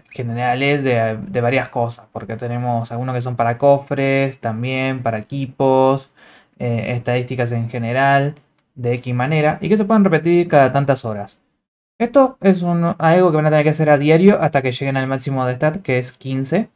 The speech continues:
en algunas cuantas profesiones o en algunos cuantos puntos. Después hay diferentes limitaciones dependiendo qué sea.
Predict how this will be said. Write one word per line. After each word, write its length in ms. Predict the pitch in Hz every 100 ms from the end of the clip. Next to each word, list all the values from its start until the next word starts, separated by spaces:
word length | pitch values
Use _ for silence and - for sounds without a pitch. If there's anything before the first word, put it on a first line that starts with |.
| _ _
en 200 | - 127
algunas 540 | 120 120 123 120 113 113
cuantas 220 | 127 123
profesiones 600 | 113 113 113 131 139 147
o 160 | 131 113
en 120 | 110
algunos 340 | 110 113 123 120
cuantos 280 | 123 120
puntos. 580 | - 127 135 156 165 -
Después 340 | - 120 123 123
hay 80 | 123
diferentes 360 | 117 123 127
limitaciones 680 | 123 117 107 117 127 127 127
dependiendo 460 | 117 110 117 120 117
qué 160 | 127
sea. 380 | 120 110 101